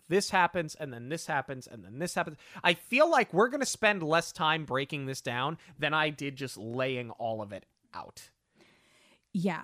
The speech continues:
Speaker 2: I mean, I think that's consistent with the pacing of this movie, though, and I like that it doesn't drop off in the end. It's still, you know, they've built to this tension, but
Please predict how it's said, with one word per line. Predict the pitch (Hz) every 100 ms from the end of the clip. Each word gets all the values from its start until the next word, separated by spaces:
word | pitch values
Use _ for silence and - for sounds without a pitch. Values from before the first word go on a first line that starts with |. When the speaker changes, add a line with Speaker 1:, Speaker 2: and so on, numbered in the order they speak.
| -
Speaker 2:
I | 262
mean, | 269 262
I | 262
think | 269 294 294
that's | 262 240
consistent | - 233 196 226 - 208 -
with | 196
the | 175
pacing | - - 202 196 202 190 -
of | 190 180
this | 170 208
movie, | 220 220
though, | 202 -
and | 226
I | 220
like | 214 214 254 -
that | 262
it | 226
doesn't | 233 220 208 175
drop | 180 190 202 -
off | - 185 185 -
in | 196 170
the | 165
end. | 147 - -
It's | 180 -
still, | - - - 233 233 220 214
you | 220
know, | 202 190
they've | 202 185
built | 202 226
to | -
this | 220 208
tension, | - 202 208 - 254 254 -
but | 190 170